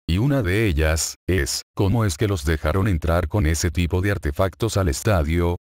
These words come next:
¿No se supone que esto está prohibido? ¿O acaso no hubo revisión en el momento de dejar entrar al estadio a los aficionados,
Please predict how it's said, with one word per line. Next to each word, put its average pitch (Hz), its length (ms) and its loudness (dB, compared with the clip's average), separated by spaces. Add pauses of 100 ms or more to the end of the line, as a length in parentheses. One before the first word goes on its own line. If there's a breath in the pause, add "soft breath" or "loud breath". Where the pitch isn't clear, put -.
(300)
¿No 101 260 2
se 107 140 0
supone 87 480 0
que 95 200 2
esto 107 300 0
está 107 280 -2
prohibido? 101 680 0 (480)
¿O 73 140 0
acaso 87 420 0
no 87 120 2
hubo 107 300 0
revisión 95 600 0
en 98 80 0
el 76 140 2
momento 85 500 0
de 113 120 0
dejar 85 340 0
entrar 110 340 2
al 95 80 2
estadio 85 480 0
a 90 60 2
los 92 180 -2
aficionados, 80 920 0